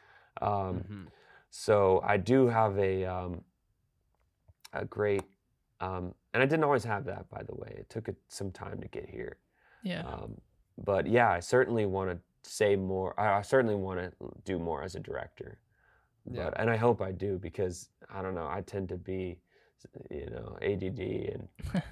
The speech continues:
Speaker 1: doing too much, you
Speaker 3: Bouncing
Speaker 1: know, and
Speaker 3: around.
Speaker 1: jump
Speaker 2: Yeah.
Speaker 1: around. So I, I hope it gets done, um, <laughs> before I'm forty, you know? <laughs>
Speaker 3: Yeah.
Speaker 2: Yeah.
Speaker 1: Something.
Speaker 2: That's,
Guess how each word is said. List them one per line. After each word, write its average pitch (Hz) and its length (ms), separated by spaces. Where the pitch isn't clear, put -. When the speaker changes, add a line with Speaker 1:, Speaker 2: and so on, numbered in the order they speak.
Speaker 1:
doing 113 320
too 110 180
much, - 600
you - 60
Speaker 3:
Bouncing 160 380
Speaker 1:
know, 156 60
and - 140
Speaker 3:
around. - 100
Speaker 1:
jump 104 220
Speaker 2:
Yeah. 95 60
Speaker 1:
around. 98 420
So 95 260
I, 107 300
I 113 80
hope 147 260
it 120 100
gets 101 240
done, 90 460
um, 92 380
<laughs> - 960
before 131 380
I'm 120 100
forty, 120 400
you 107 140
know? 117 280
<laughs> 165 220
Speaker 3:
Yeah. 180 280
Speaker 2:
Yeah. 143 380
Speaker 1:
Something. 123 420
Speaker 2:
That's, 147 480